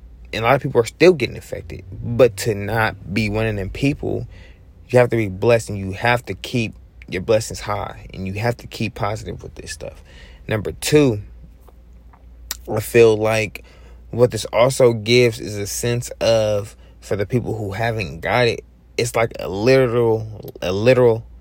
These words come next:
lesson, a literal lesson that we all needed.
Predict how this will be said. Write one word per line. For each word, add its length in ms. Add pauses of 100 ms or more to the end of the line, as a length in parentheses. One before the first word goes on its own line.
lesson, 480 (340)
a 220
literal 540 (400)
lesson 360
that 200
we 200 (120)
all 480 (160)
needed. 380